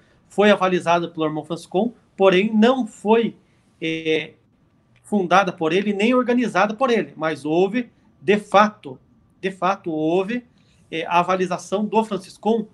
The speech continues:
pra fundação da Congregação Cristã do Brasil, que ela se deu no ano de mil novecentos e vinte e oito, que eu tenho a ata. Então, a instituição, por favor, vocês não me confundam, né? Eu não quero confundir a história.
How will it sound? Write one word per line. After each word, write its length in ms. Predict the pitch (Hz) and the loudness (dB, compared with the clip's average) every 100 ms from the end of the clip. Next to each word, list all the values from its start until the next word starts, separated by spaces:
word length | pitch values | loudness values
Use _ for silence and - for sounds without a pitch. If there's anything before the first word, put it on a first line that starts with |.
| _ _ - | _ _ -4
pra 200 | 185 214 | 0 0
fundação 480 | - 220 208 - 196 | -2 -6 -6 -6 -8
da 100 | 185 | -8
Congregação 520 | 190 175 165 - 175 | -6 -8 -8 -8 -10
Cristã 440 | - - 170 160 - _ _ | -10 -8 -4 -4 -8 _ _
do 180 | 147 190 | 2 2
Brasil, 540 | 175 151 123 156 220 - _ _ _ _ _ | 4 0 0 0 0 -4 _ _ _ _ _
que 160 | 185 196 | 4 6
ela 140 | 208 | 6
se 160 | - 175 | 2 -4
deu 260 | 165 202 | 0 0
no 140 | 190 190 | 2 0
ano 180 | 208 | 0
de 120 | 190 170 | 0 -2
mil 200 | 175 226 | 0 0
novecentos 380 | 220 214 220 208 | 0 0 -2 -2
e 60 | |
vinte 280 | - 220 - | -4 -4 0
e 60 | 202 | 4
oito, 440 | 214 208 - 131 _ _ _ _ _ _ _ | 4 4 -8 -20 _ _ _ _ _ _ _
que 80 | - | -10
eu 60 | 151 | -8
tenho 220 | 180 180 | -2 2
a 200 | 165 170 | 4 4
ata. 320 | 185 233 247 - _ _ _ - _ _ _ _ _ | 2 0 -4 -8 _ _ _ -20 _ _ _ _ _
Então, 360 | 143 - 208 208 - _ _ | -14 2 4 2 -2 _ _
a 200 | 160 - 233 | -2 0 4
instituição, 800 | 262 262 285 285 269 - 220 | 4 4 0 2 2 6 4
por 200 | 214 277 | 4 0
favor, 380 | 277 247 196 214 | 2 2 2 0
vocês 160 | 214 190 | -2 -4
não 140 | 220 | -2
me 100 | 214 | -2
confundam, 640 | 208 190 - 254 254 143 - _ - | -4 -8 -6 -4 -2 -4 -12 _ -6
né? 240 | 202 214 _ _ _ _ _ _ _ - | -4 -4 _ _ _ _ _ _ _ -10
Eu 60 | |
não 100 | 151 | -6
quero 240 | 151 220 180 | 2 2 2
confundir 520 | - 208 208 185 180 | -4 -6 -4 -4 0
a 60 | 185 | -2
história. 420 | - 202 208 - | 2 2 2 0